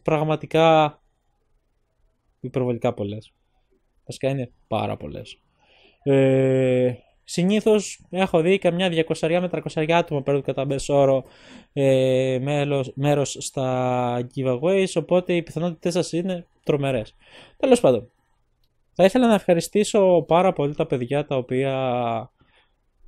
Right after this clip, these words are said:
μπήκανε σε όλο αυτό και μου έδωσαν ό,τι <laughs> κωδικό είχαν και δεν είχανε. Ίσως σε κάποιους να φανεί ασήμαντο, ίσως σε κάποιους να μην φανεί... Δεν ξέρω, τι να σας πω εγώ.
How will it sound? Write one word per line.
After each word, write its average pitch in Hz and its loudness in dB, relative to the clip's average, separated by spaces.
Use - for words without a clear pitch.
μπήκανε 151 -2
σε - -8
όλο 131 -2
αυτό 139 -4
και 135 -6
μου 135 -4
έδωσαν 139 -4
ό,τι 151 0
<laughs> - -12
κωδικό 151 2
είχαν 156 0
και 156 0
δεν 127 0
είχανε. 131 -6
Ίσως 233 -2
σε 233 -4
κάποιους 226 -2
να 220 0
φανεί 214 0
ασήμαντο, 131 -4
ίσως 160 -6
σε - -14
κάποιους 175 -2
να 170 -2
μην 175 -4
φανεί... 143 -4
Δεν 233 -2
ξέρω, 135 -2
τι 143 -6
να 170 0
σας 151 -10
πω 127 -4
εγώ. 170 0